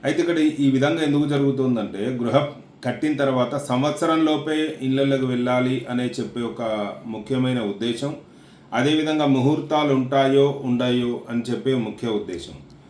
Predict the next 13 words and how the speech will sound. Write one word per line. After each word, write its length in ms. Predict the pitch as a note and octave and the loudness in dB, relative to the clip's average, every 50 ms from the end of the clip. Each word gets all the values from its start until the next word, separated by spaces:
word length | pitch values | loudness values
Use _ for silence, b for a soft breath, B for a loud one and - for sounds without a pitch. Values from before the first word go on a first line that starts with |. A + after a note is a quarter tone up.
| B B B B - | B B B B -4
వాస్తవానికి 640 | F2+ - - - - D3+ D3 D3+ D3+ D3+ C#3+ C#3+ C#3 | -2 -2 -2 0 0 0 0 0 0 0 0 -2 -2
సంవత్సరంలోపు 760 | - B2 A#2+ C3 C3+ C3 - D3 C#3+ C#3+ C#3+ C#3+ C#3 C3+ C3+ | -2 0 0 0 0 -2 -2 -2 0 0 2 2 2 2 0
గృహప్రవేశం 800 | B2+ C3 B2 A#2+ B2 B2+ - C#3 C3 C3+ C3+ B2+ C3 C3 A#2+ | -2 -2 -2 -4 -4 -2 -2 -2 0 0 0 0 0 -2 -2
ఎందుకు 240 | A2+ A2+ A#2+ C3 C3+ B2+ C3 C3+ | 0 0 -2 0 -2 0 0 0
చేయాలి 420 | C3 B2+ B2+ B2+ B2+ B2+ B2+ B2+ | 0 2 0 0 2 2 2 2
అని 100 | B2 B2 | 0 0
పెట్టారంటే, 840 | G#2+ G#2 G#2 G#2 - A2+ A2 G#2+ G2+ F2+ - F#2+ B2 D#3 F#3 - B B B B B B B B B B - A2 | 0 -2 -4 -4 -2 -2 -2 -2 -2 -6 -6 -6 -6 -6 -8 -10 B B B B B B B B B B -2 0
గతంలో 560 | A#2 A#2+ C#3+ D#3+ E3+ D#3+ C#3+ A2+ G#2 G#2+ A#2+ B2+ | 0 2 2 0 2 2 2 2 2 0 2 2
మట్టి 340 | B2+ A#2 A2+ A2 - C#3 | 2 2 0 0 -2 -2
గోడలతో 540 | C3+ C3+ C#3+ C#3+ C#3 C#3 C#3 C#3 C3+ C#3+ C#3 | 0 2 2 4 4 2 2 2 0 2 2
ఇల్లు 200 | C3 A#2+ B2 C3 | 2 4 2 2
నిర్మాణం 460 | B2+ B2+ A#2+ A#2 B2 A#2+ A#2+ A#2+ A#2+ | 2 2 2 0 0 0 0 0 0
జరిగేది. 480 | A2 G#2+ G2+ G2 F#2+ F#2+ F2+ E2 E2 D#2 | 0 0 -2 -4 -4 -6 -8 -8 -8 -12